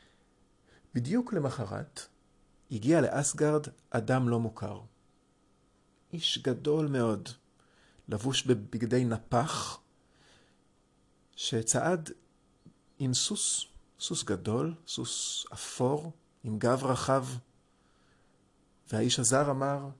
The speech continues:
"שמעתי שאתם זקוקים לחומה." "Hmm, אני מקשיב", אמר אודין. "אני יכול לבנות לכם חומה?" אמר האיש. "אני יכול לבנות חומה גבוהה כל כך, שאפילו הענק הגבוה ביותר לא יוכל לטפס עליה.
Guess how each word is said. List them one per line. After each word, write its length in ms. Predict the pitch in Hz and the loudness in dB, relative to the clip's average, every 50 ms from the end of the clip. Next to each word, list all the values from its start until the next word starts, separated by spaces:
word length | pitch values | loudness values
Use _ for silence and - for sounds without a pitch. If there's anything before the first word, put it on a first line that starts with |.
| _ _ _ _ - | _ _ _ _ -18
"שמעתי 380 | - - - 156 190 202 220 | -12 -8 -4 -2 -2 -2 0
שאתם 300 | 190 - 170 165 170 160 | 0 2 2 2 2 2
זקוקים 420 | 147 - - 139 127 - 170 175 160 | 2 0 0 -2 0 2 2 4 4
לחומה." 420 | 151 147 - 139 131 143 151 127 107 - - _ _ _ _ _ _ _ _ _ _ _ _ _ _ _ _ _ _ _ _ _ - | 4 4 4 2 2 2 2 2 0 -2 -8 _ _ _ _ _ _ _ _ _ _ _ _ _ _ _ _ _ _ _ _ _ -10
"Hmm, 40 | 180 185 143 101 98 101 107 - _ _ _ _ _ _ _ _ _ _ _ _ _ _ _ _ _ _ - | -8 -8 -6 -8 -8 -12 -14 -18 _ _ _ _ _ _ _ _ _ _ _ _ _ _ _ _ _ _ -4
אני 120 | 120 127 | -2 0
מקשיב", 580 | 135 151 147 - - - 139 107 98 101 117 135 - - - _ _ _ _ _ _ - - - | 0 0 0 0 2 4 4 2 2 -2 -6 -10 -12 -16 -20 _ _ _ _ _ _ -20 -16 -10
אמר 220 | 120 110 120 120 104 | -6 -2 -2 0 2
אודין. 420 | 95 110 113 107 107 104 101 104 101 - _ _ _ _ _ _ _ _ _ _ _ _ _ _ _ _ - | 2 2 2 2 0 -2 -2 -4 -10 -14 _ _ _ _ _ _ _ _ _ _ _ _ _ _ _ _ -8
"אני 180 | 104 117 175 | -4 0 0
יכול 240 | 220 170 - 156 123 | 0 0 2 2 2
לבנות 300 | 117 110 113 127 123 - | 2 2 0 -2 -2 0
לכם 240 | 117 113 - 113 107 | 0 -2 -2 -2 -4
חומה?" 300 | - - 110 113 123 156 185 - - _ _ _ _ _ _ _ _ _ _ - | -4 -4 -2 -2 -2 -4 -4 -8 -14 _ _ _ _ _ _ _ _ _ _ -8
אמר 240 | 117 113 110 110 101 | -6 -2 -2 -2 0
האיש. 360 | 107 107 107 107 - - - - _ - - - - - _ - | -2 -2 -2 -4 -6 -8 -8 -10 _ -20 -20 -20 -20 -14 _ -4
"אני 120 | 123 131 | -2 0
יכול 260 | 143 - - 180 208 | 0 2 2 2 2
לבנות 380 | 131 117 131 147 135 127 127 - | 2 2 -2 -2 0 0 -2 -2
חומה 340 | - - 135 135 147 151 147 | -4 -4 -4 -2 0 0 0
גבוהה 320 | 123 120 127 139 135 151 | 0 2 4 6 6 6
כל 180 | 151 - 120 113 113 | 4 2 0 0 2
כך, 380 | - 110 120 135 - - - | 0 0 0 -2 -4 -6 -6
שאפילו 500 | - 131 123 127 - - 165 165 165 156 | -2 -2 -2 -2 0 2 4 6 8 8
הענק 320 | 143 143 143 151 170 165 165 | 8 6 6 4 2 2 2
הגבוה 380 | 147 151 139 117 143 165 175 | 2 2 2 4 6 4 6
ביותר 460 | 170 170 156 143 - - 185 196 185 | 6 4 2 2 2 0 0 0 2
לא 80 | 165 143 | 2 2
יוכל 260 | 135 127 123 - 120 | 0 0 -2 -2 -2
לטפס 500 | 117 117 - 110 - - 120 120 - - | -2 -2 -4 -6 -6 -6 -6 -6 -4 -6
עליה. 220 | 113 107 107 104 | -6 -6 -6 -8